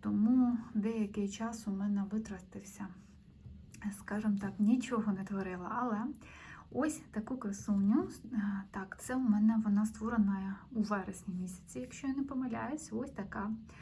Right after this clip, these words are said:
краса, дуже класна зірочка. Я не знаю, наскільки вам камера передає, але вона така яскрава, така, а, весела, не знаю, ну, класна. А,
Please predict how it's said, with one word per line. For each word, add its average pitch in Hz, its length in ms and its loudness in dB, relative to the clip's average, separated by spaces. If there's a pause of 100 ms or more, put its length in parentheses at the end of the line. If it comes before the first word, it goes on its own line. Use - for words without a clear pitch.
(340)
краса, 220 360 -2
дуже 220 280 0
класна 202 380 -2
зірочка. 202 460 -4
Я 226 140 0
не 277 100 2
знаю, 214 180 6
наскільки 208 400 -2
вам 196 140 0
камера 196 280 -2
передає, 208 440 -2
але 294 100 4
вона 202 160 4
така 202 200 -4
яскрава, 226 600 -6
така, 196 440 -8 (680)
а, 196 60 -6 (320)
весела, 190 640 -4
не 190 120 -2
знаю, 185 420 -2
ну, 240 180 4 (120)
класна. 185 480 -6 (880)
А, 202 300 2